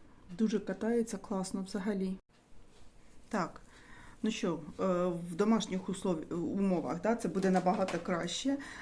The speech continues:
але зараз, е, в офісному приміщенні хочу показати, як це буде виглядати.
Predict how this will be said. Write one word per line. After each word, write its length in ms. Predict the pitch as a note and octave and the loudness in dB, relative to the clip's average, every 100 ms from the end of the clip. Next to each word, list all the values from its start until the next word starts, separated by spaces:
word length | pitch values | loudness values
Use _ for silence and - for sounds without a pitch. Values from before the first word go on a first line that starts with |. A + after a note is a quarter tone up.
| - | -6
але 400 | G3 G3+ E3+ E3+ | 0 2 2 0
зараз, 460 | G#3 A#3+ A#3 - - - | 2 2 2 -2 -4 0
е, 60 | |
в 240 | G3 F3+ G#3 | 0 2 2
офісному 720 | G3+ E3 - - F#3+ F#3 F3+ | 2 -2 -4 -2 0 0 -2
приміщенні 720 | F3+ G3 G#3+ D4 - A#3 F3+ | -4 2 6 4 4 2 2
хочу 360 | F3+ G3+ F#3+ F#3 | 2 -2 0 -4
показати, 680 | - - - F#3+ B3 - | -6 -6 -4 2 2 2
як 300 | A#3 F#3 G3+ - | 0 0 -4 -4
це 100 | F#3+ | -4
буде 220 | F#3+ F#3+ | -4 -4
виглядати. 600 | G3 F#3+ F3+ F3+ - - | -4 -4 -2 -4 -6 -10